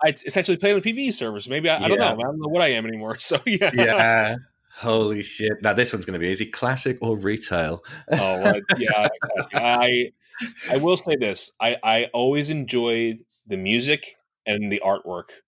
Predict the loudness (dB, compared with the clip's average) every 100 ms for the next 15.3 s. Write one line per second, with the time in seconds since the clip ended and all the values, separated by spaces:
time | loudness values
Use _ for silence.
0 | _ _ -4 -2 -6 -8 -10 -12 -4 -2
1 | -2 -2 -2 -4 -6 -10 _ _ 2 2
2 | 2 0 0 0 0 0 0 0 0 0
3 | 2 0 -2 -2 0 0 0 -2 -2 -4
4 | -6 -8 -10 -8 -10 -8 -8 -8 -10 -12
5 | _ _ _ -12 -8 -6 -8 -12 -16 _
6 | _ 2 2 4 2 2 -2 -8 -12 _
7 | _ _ _ _ -12 -12 -12 -14 -14 -20
8 | _ -20 -20 -20 -8 0 4 4 0 -6
9 | -12 _ _ -12 -8 -2 -2 2 2 2
10 | -2 -6 -2 0 -2 -6 -12 -16 _ _
11 | _ _ _ -12 -12 -10 -12 -12 _ _
12 | _ _ _ _ _ _ 0 4 6 4
13 | 2 0 0 2 0 2 2 4 4 2
14 | 0 0 0 -2 -2 -2 -4 -6 -6 -6
15 | -10 -12 -12